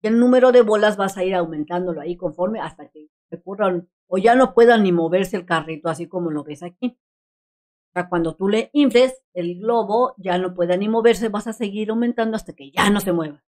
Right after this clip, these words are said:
Reúnanse en pequeñas comunidades y van a contestar estas preguntas.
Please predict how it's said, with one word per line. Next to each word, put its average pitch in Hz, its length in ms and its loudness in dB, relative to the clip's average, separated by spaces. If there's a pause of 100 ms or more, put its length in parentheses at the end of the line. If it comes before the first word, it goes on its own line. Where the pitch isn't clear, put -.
(480)
Reúnanse 349 600 4
en 226 100 2
pequeñas 247 440 2
comunidades 240 760 4
y 262 200 0
van 247 200 4
a 254 140 4
contestar 240 480 2
estas 180 260 0
preguntas. 196 680 -2